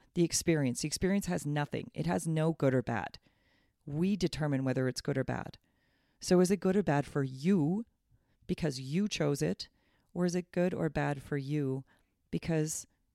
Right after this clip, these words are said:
society chose it, your parents chose it, your religion chose it, your f-, or your faith chose it,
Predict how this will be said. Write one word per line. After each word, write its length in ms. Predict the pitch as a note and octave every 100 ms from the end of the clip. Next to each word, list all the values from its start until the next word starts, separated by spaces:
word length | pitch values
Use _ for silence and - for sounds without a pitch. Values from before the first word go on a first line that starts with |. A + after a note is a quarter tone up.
| _ -
society 460 | - E3+ E3+ E3
chose 240 | - D#3 D3+
it, 120 | - _ _ _ _ _ _ _
your 80 | D3+
parents 320 | D#3+ D#3 D3
chose 240 | - D#3 C#3+
it, 140 | D3 _ _ _ _ -
your 100 | E3
religion 380 | D3+ C#3+ C#3 C3+
chose 240 | C#3+ C3+
it, 140 | D3 - _ _ _ _ -
your 120 | D#3
f-, 280 | - - - _ - -
or 140 | D3
your 140 | C#3 C3+
faith 500 | - D3+ D3 - -
chose 360 | - C3 C3
it, 220 | C#3+ -